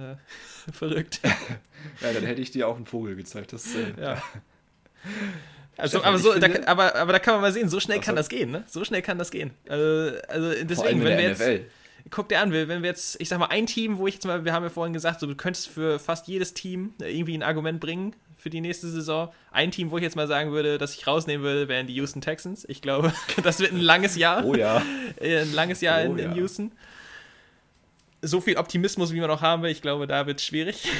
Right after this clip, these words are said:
Speaker 1: <laughs> Ähm,
Speaker 2: Das
Speaker 1: aber,
Speaker 2: geht
Speaker 1: wie schon
Speaker 2: nicht.
Speaker 1: gesagt, in, in zwei Jahren kann das vielleicht schon wieder ganz
Speaker 2: Das,
Speaker 1: anders
Speaker 2: das,
Speaker 1: aussehen.
Speaker 2: das Blatt kann sich so schnell wenden in der N F L, das ist, das ist Wahnsinn. Das, äh,
Speaker 1: Das ist das Schöne.
Speaker 2: ja. Es bleibt einfach immer spannend.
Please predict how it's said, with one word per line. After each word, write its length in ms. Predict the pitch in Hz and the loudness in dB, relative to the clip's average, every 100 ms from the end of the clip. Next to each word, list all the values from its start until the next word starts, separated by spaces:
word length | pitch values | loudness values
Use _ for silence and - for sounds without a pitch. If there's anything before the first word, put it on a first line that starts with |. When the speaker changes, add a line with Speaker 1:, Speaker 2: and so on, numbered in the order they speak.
| - | -4
Speaker 1:
<laughs> 220 | - - | -6 2
Ähm, 500 | 160 160 170 175 196 - | 6 6 6 0 -6 -8
Speaker 2:
Das 140 | - | 2
Speaker 1:
aber, 280 | 160 175 285 - - - - - 165 - | 6 6 6 2 -12 -20 -16 -14 -14 -12
Speaker 2:
geht 100 | - | -8
Speaker 1:
wie 80 | 180 | -4
schon 100 | 202 | 0
Speaker 2:
nicht. 60 | 208 | 2
Speaker 1:
gesagt, 180 | 233 - | 2 2
in, 140 | 170 | 0
in 160 | 160 170 | 0 -4
zwei 240 | - 151 | 0 2
Jahren 300 | 143 131 190 285 - _ _ - | 4 4 2 -4 -16 _ _ -10
kann 180 | - 123 | -6 -6
das 120 | 131 | -4
vielleicht 240 | 165 175 | -4 -4
schon 100 | 190 | -4
wieder 160 | 190 185 | -6 -4
ganz 180 | 180 196 | -6 -6
Speaker 2:
Das, 80 | - | -8
Speaker 1:
anders 120 | - | -6
Speaker 2:
das, 100 | 120 | -6
Speaker 1:
aussehen. 160 | 120 - | -6 -6
Speaker 2:
das 140 | - | -6
Blatt 280 | - 113 123 | 0 2 2
kann 160 | 143 135 | -2 -2
sich 140 | 120 | -4
so 140 | 113 170 | -2 -2
schnell 300 | - 160 156 | -2 -4 -4
wenden 200 | 147 110 | -6 -6
in 100 | 107 | -4
der 120 | - | -4
N 100 | 107 | -4
F 160 | 104 - | -6 -4
L, 180 | 107 | -4
das 280 | 104 104 - | -4 -8 -10
ist, 460 | 110 - - - - - - - _ | -10 -8 -8 -10 -16 -20 -20 -20 _
das 140 | - 104 | -10 -6
ist 140 | 107 | -4
Wahnsinn. 360 | 117 113 113 - | -2 -2 -6 -10
Das, 240 | 101 104 - | -10 -12 -10
äh, 60 | 107 | -10
Speaker 1:
Das 140 | 117 | -8
ist 80 | - | -8
das 100 | 139 | -6
Schöne. 240 | 120 113 | -6 -6
Speaker 2:
ja. 160 | - - - _ _ _ _ _ _ - - | -8 -10 -16 _ _ _ _ _ _ -20 -18
Es 160 | - - | -14 -6
bleibt 340 | 127 151 - | -4 -4 -2
einfach 280 | 127 127 - | -4 -4 -8
immer 220 | 127 127 | -8 -6
spannend. 540 | - 113 95 80 - | -6 -4 -4 -6 -10